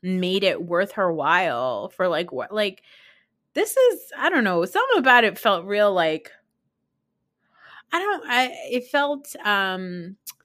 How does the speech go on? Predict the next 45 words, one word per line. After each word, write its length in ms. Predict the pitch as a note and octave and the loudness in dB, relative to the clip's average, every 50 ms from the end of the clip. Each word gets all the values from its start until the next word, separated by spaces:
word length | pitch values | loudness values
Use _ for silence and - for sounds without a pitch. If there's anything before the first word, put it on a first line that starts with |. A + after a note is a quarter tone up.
| _ _ _ _ _ | _ _ _ _ _
it 200 | - A#3 G3+ - | -4 -4 -4 -4
felt 720 | - - - - B3+ A3+ A3+ A3+ A3 A3 A3+ A3+ A3 - - | -12 -20 -10 -2 2 2 4 4 4 4 4 2 -2 -6 -4
phony, 380 | - A3+ F#3+ G3 A3 C4+ E4+ G4 G#4+ A4 A4 A4 A4 A4 A4 A4 G#4 - - | -2 -2 -2 0 -2 -4 -4 -2 -2 -2 -2 -2 -2 -2 -4 -4 -6 -8 -4
but 220 | - D#4 D4+ D#4+ D#4 | -2 -2 -2 -2 -4
I 40 | C4+ | -4
mean, 180 | D4+ D#4 D4+ | -4 -4 -4
so 180 | C#4 - C#4 B3 | -4 -6 -8 -8
much 160 | B3 B3 B3 | -8 -8 -8
of 140 | B3+ A3 A3+ | -10 -10 -8
what 80 | A#3 | -10
Anila 420 | A3 A3+ A3 G#3 G3 G3 G3+ G3+ F#3+ | -10 -8 -10 -10 -10 -12 -14 -14 -14
does 380 | F#3 F3+ F#3+ G3+ - - - _ _ _ _ _ - | -14 -14 -14 -14 -14 -18 -20 _ _ _ _ _ -10
is 220 | G3+ G#3 F#3+ - | -10 -10 -10 -8
phony 320 | - E3+ E3 E3 E3+ E3 | -8 -8 -8 -8 -8 -10
to 160 | E3 - - F3 | -10 -12 -12 -12
me. 340 | C#3+ B2+ B2 C#3+ D#3 G3+ _ - | -12 -12 -12 -14 -16 -16 _ -18
Ugh, 100 | E3+ - - - - - - F#3 | -16 -16 -16 -18 -20 -20 -20 -20
she 180 | - - E3+ | -20 -20 -20
drives 400 | E3+ F#3 - D3+ C#3 E3+ F3 F3+ | -20 -20 -18 -18 -18 -18 -16 -16
me 80 | E3 D3+ | -18 -18
crazy. 460 | - - A2 G#2 - A#2 A#2+ G3 - _ - - - - - - - - - - _ _ - | -16 -16 -16 -16 -16 -18 -18 -20 -20 _ -20 -20 -20 -20 -20 -20 -20 -20 -20 -20 _ _ 0
Um, 520 | A3 G#3 G3+ G3+ G3 G3 G3 F#3+ F#3+ - _ _ _ _ _ _ _ _ _ _ _ _ _ _ | 2 2 4 2 0 -2 -4 -6 -10 -14 _ _ _ _ _ _ _ _ _ _ _ _ _ _
Eugene 340 | G3+ G3+ F#3+ F#3 G#3 G3+ G#3 | -8 -8 -6 -6 -6 -6 -4
and 120 | A3 A3+ | -6 -6
Toya 220 | G#3+ A3+ G3+ F#3+ F#3 | -4 -2 -2 0 2
are 80 | F3+ | 2
at 120 | F3 F#3+ F#3+ | 0 0 -2
home, 360 | G#3 F#3+ F3+ F3 F3 F3 F3 | -4 -4 -4 -2 -4 -4 -6
and 100 | E3 E3 | -6 -8
he 140 | F3 F#3 F3 | -8 -12 -14
talks 480 | - - F#3 E3+ F#3 F#3 - - - | -12 -6 -6 -6 -6 -6 -10 -18 -20
to 120 | - - - | -20 -20 -16
Toya 440 | - - F3+ E3 E3+ F3 E3 - D#3+ | -10 -6 -4 -2 0 0 0 0 -2
about 440 | E3+ E3 D#3+ E3 E3 - - _ - | -2 -2 0 0 -2 -4 -8 _ -12
sort 240 | - A3 A3 A#3 | -8 -6 -4 -4
of 120 | C4 C4 B3+ | -4 -4 -4
this, 200 | C#4 C4+ C4+ C#4 | -8 -8 -6 -6
like, 160 | C4+ B3 G#3+ | -8 -6 -4
burnout 400 | G3 F#3 F#3+ G3 G3 F#3+ G3 - | -4 -2 0 0 -2 -2 -4 -8
feeling 260 | G#3+ G3 G3 G3+ G3+ | -10 -8 -8 -8 -8
that 120 | G3 G3+ G3 | -10 -10 -12
he's 160 | G#3 G3 - | -12 -10 -10
been 100 | F#3+ F#3 | -12 -8
having, 400 | F3+ F#3 F3 F3 F3+ F3 F3+ F#3 | -4 -2 -2 -2 -4 -6 -10 -10
especially 680 | F#3 - E3+ E3+ E3+ - F3+ F3 E3 D#3+ E3 D#3+ - | -10 -10 -10 -10 -10 -8 -8 -6 -4 -4 -6 -6 -10